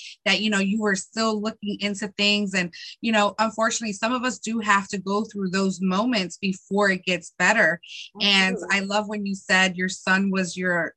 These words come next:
Speaker 1: new why. He was, you know, everything to you and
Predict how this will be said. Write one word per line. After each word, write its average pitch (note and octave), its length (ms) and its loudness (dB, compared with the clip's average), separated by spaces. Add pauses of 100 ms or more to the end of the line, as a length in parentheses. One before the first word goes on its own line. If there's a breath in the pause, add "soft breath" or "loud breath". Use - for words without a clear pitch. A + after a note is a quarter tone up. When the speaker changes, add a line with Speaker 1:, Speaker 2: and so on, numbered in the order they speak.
(120)
Speaker 1:
new G#3+ 680 0 (360 loud breath)
why. G3+ 560 6
He G#3+ 340 -2
was, F3+ 260 -2 (280 loud breath)
you G3+ 120 0
know, F#3+ 220 2
everything G3 960 0 (440)
to C#4+ 200 6
you B3 460 0
and F#3 260 0